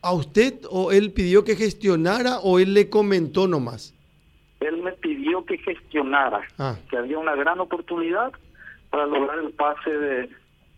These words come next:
Speaker 2: el cambio de, del movimiento del diputado Erico Galeano, pero que había que solucionarle su problema. Entonces me comenta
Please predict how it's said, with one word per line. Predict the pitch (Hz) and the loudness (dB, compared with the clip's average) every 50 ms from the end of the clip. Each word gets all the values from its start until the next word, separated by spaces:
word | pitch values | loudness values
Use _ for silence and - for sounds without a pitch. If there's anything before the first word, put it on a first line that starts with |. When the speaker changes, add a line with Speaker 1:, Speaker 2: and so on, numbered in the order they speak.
| _ _ | _ _
Speaker 2:
el | - - | -16 -8
cambio | - 143 143 139 139 143 143 139 | -4 -4 -4 -2 -2 -4 -2 -2
de, | 135 131 120 120 - - _ - - - - _ - | -2 -4 -6 -6 -12 -20 _ -20 -20 -20 -20 _ -8
del | - 143 | -6 -4
movimiento | 139 139 135 131 135 147 151 151 160 | -2 -2 -4 -4 -4 -4 -4 -2 -2
del | 156 151 | -2 -2
diputado | 151 - 139 - 143 143 | -4 -6 -4 -4 -4 -4
Erico | 147 147 170 175 | -4 -4 -6 -4
Galeano, | 170 175 175 208 226 170 | -2 -2 -2 -4 -4 -6
pero | - 202 175 | -6 -6 -4
que | - 147 | -4 -4
había | 139 151 160 | -4 -4 -4
que | 170 170 170 | -4 -6 -6
solucionarle | 170 170 156 147 - 147 139 143 143 147 | -6 -6 -6 -6 -4 -2 -2 -2 -2 -2
su | 156 165 | -4 -6
problema. | - 151 170 202 226 254 214 | -4 -4 -4 -4 -4 -6 -6
Entonces | - 165 156 180 202 | -6 -6 -6 -6 -6
me | 202 202 | -8 -8
comenta | - - 170 151 185 240 262 233 - 156 160 - | -8 -8 -6 -4 -4 -6 -6 -4 -6 -6 -6 -6